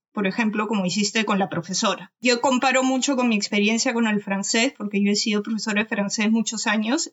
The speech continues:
y los libros son totalmente diferentes, y me parece que los modelos de métodos en francés son muy buenos, y comparo con el chino y me doy cuenta que, que no, tienen bastante que desarrollar en eso.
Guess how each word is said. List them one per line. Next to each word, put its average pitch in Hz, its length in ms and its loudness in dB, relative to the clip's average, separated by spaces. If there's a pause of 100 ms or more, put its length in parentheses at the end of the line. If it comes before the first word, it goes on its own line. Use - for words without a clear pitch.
y 214 340 4
los 196 200 0
libros 277 480 4
son 226 180 0
totalmente 226 560 0
diferentes, 202 800 -2
y 202 100 -2
me 196 160 0
parece 220 720 2
que 190 520 0
los 202 220 2
modelos 262 840 4
de 202 420 2
métodos 247 640 2
en 214 120 2
francés 196 520 0
son 220 160 0
muy 214 160 2
buenos, 220 560 0
y 226 140 2
comparo 226 500 2
con 254 140 2
el 196 160 -2
chino 254 400 4
y 254 80 2
me 190 140 2
doy 196 140 0
cuenta 208 300 0
que, - 340 -6
que 196 120 -6
no, 196 360 -2 (300)
tienen 208 440 2 (200)
bastante 208 460 0
que 226 120 0
desarrollar 196 520 -2
en 202 140 0
eso. - 240 -2